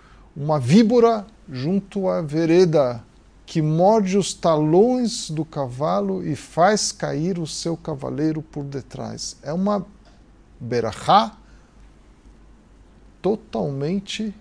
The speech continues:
militarizada, porque ela está relacionada a uma ação de combate.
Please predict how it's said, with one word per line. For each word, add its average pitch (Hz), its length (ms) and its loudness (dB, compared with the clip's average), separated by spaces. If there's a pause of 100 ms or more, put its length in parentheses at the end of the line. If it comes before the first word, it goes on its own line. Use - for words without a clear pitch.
(560)
militarizada, 156 1500 -4 (1500)
porque - 280 -12
ela 135 160 -2
está 151 260 -4
relacionada 156 960 -4 (720)
a 120 120 -8
uma 139 240 -4
ação 156 520 -2 (280)
de 127 160 -12
combate. 175 840 2